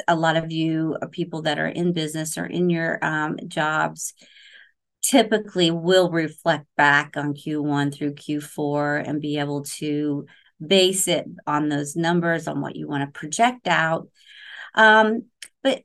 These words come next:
you might have some professional, um, goals and dreams and, um, intentions that you want to get to, whether that's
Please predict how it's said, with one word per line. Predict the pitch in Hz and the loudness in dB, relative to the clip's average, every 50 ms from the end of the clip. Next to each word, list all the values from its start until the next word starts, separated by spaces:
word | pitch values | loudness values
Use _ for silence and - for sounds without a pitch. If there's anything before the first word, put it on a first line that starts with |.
| _ - | _ -2
you | 226 254 | 2 6
might | 262 277 277 - | 6 6 6 4
have | 262 269 269 | 2 0 0
some | - - 285 269 | 2 2 2 2
professional, | - 285 254 - 262 262 262 - - 269 262 254 247 - - | 2 0 0 0 0 -2 -2 -2 0 0 2 2 2 2 0
um, | 220 220 220 220 214 214 208 208 208 196 196 202 | 0 0 0 0 0 0 -2 -4 -8 -12 -8 -2
goals | - 226 220 220 226 226 220 220 214 202 - | 2 4 6 6 6 4 2 0 -4 -8 -8
and | - - 196 196 190 190 | -6 -2 0 0 0 0
dreams | 196 202 208 208 208 208 208 208 208 208 196 196 190 - | 0 0 0 2 2 2 2 2 0 0 0 -2 -4 -4
and, | - 190 190 185 185 185 185 185 - - | -2 -2 0 0 0 -2 -2 -2 -2 -2
um, | 180 180 180 180 180 | -2 0 0 0 0
intentions | 180 185 185 175 - 208 196 190 196 196 196 185 180 | 0 -2 -2 -4 -2 -2 -2 -2 0 -2 -2 -2 -4
that | - - - | -6 -6 -6
you | 190 185 185 | -6 -4 -4
want | 185 180 180 180 180 - | -2 -2 -2 -4 -4 -8
to | - - 190 185 | -10 -8 -8 -8
get | 175 175 180 180 190 - | -6 -4 -6 -6 -6 -8
to, | - - - 185 180 185 180 | -10 -8 -6 -4 -4 -2 -2
whether | 170 165 160 170 165 | -2 -2 -4 -4 -4
that's | 160 170 160 151 151 - - - - | -2 -2 -2 -2 -2 -4 -6 -6 -8